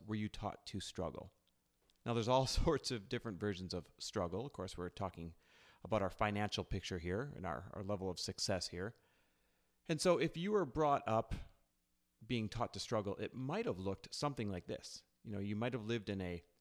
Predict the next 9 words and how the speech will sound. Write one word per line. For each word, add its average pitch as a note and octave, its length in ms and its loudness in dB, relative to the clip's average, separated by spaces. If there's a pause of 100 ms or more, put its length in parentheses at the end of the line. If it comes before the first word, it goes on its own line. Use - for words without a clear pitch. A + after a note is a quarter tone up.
(120)
community A2 680 0
or F2+ 140 -4
neighborhood G2+ 800 0 (240)
or E2 120 -6
family G2 680 -2
where F#2 500 -2 (720)
bankruptcy A#2 560 0
was F2+ 180 -2
normal, F#2 380 -2